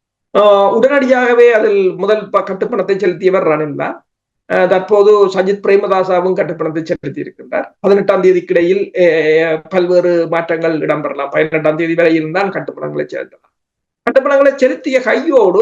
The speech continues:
அவர் தனக்குரிய ஆதரவுகளை திரட்ட தொடங்கிவிட்டார். அஹ், உதாரணமாக பார்த்தீர்கள் என்று சொன்னால், இந்த மொட்டுவ கட்சியை பொறுத்தவரையில் எஸ் எல் பி பி கட்சியில கிட்டத்தட்ட தொண்ணூற்றி ரெண்டு வீதமான, தொண்ணூற்றி ரெண்டு நாடாளுமன்ற உறுப்பினர்கள்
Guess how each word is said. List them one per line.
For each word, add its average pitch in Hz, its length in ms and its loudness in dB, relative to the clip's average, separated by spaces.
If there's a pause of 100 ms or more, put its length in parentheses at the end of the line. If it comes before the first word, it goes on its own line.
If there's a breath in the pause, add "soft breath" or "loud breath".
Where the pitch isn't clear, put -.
அவர் 269 240 0
தனக்குரிய 254 640 -2 (220)
ஆதரவுகளை 214 540 -2
திரட்ட 170 260 -6
தொடங்கிவிட்டார். 151 680 -6 (400)
அஹ், 175 280 0
உதாரணமாக 180 480 2
பார்த்தீர்கள் 180 420 0
என்று 175 180 -4
சொன்னால், 175 340 -4 (540)
இந்த 180 240 4 (1040)
மொட்டுவ 220 320 4
கட்சியை 202 380 2
பொறுத்தவரையில் 185 880 2
எஸ் 196 260 0
எல் 190 200 2 (180)
பி 202 200 -6
பி 180 160 -6 (180)
கட்சியில 175 520 -4 (340)
கிட்டத்தட்ட 226 380 0
தொண்ணூற்றி 240 440 -2
ரெண்டு 202 240 0
வீதமான, 165 500 -2 (200)
தொண்ணூற்றி 240 300 0
ரெண்டு 202 260 2 (120)
நாடாளுமன்ற 185 560 0
உறுப்பினர்கள் 165 580 -2